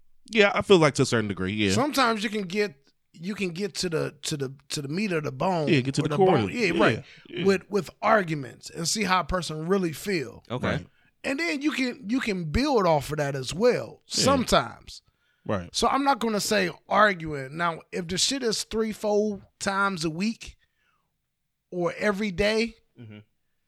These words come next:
Speaker 2: I can't wait to get home to argue with this bitch.
Speaker 1: Right.
Speaker 2: Like, if it's like that,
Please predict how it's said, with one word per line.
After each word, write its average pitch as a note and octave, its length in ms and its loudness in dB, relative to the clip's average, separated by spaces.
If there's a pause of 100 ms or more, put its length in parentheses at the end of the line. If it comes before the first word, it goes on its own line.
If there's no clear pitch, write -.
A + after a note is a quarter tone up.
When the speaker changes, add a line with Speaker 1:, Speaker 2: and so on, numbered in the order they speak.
(300)
Speaker 2:
I D3 200 -6
can't D3+ 300 -2
wait F#3+ 380 2
to - 120 -4
get G3+ 180 2
home A3+ 220 0
to A3+ 60 0
argue A3+ 360 2
with A3+ 180 -2
this A3+ 200 -4
bitch. A#3 400 -2
Speaker 1:
Right. F#2+ 320 2
Speaker 2:
Like, - 100 -18
if G3 160 -4
it's A3+ 140 -2
like E3+ 240 -2
that, G3 220 -4